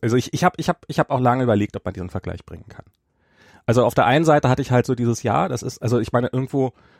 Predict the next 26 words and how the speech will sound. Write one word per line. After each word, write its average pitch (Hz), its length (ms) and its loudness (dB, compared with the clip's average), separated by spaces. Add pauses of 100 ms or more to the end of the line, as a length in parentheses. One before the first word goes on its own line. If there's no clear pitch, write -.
(140)
du, - 100 -8
du, - 140 -12 (800)
ähm, 117 480 2
irgendwo, 120 340 -4
du - 160 -18
disqualifizierst 117 720 0
dich 113 120 -4
halt 98 140 2
selber 98 300 2
fast - 360 -6 (280)
bei 123 140 -2
vielen 139 280 -2
Leuten 135 260 -8
damit, 147 300 -10
mit, - 200 -20
mit, 131 180 -14
mit 123 160 -14
diesem 127 180 -10
Vergleich, 135 460 -6
automatisch. 95 640 -4 (640)
Ähm, 123 600 0 (320)
und 127 480 0 (760)
ich - 180 -6
finde 156 340 -2
aber 147 340 2
auch, 143 300 -4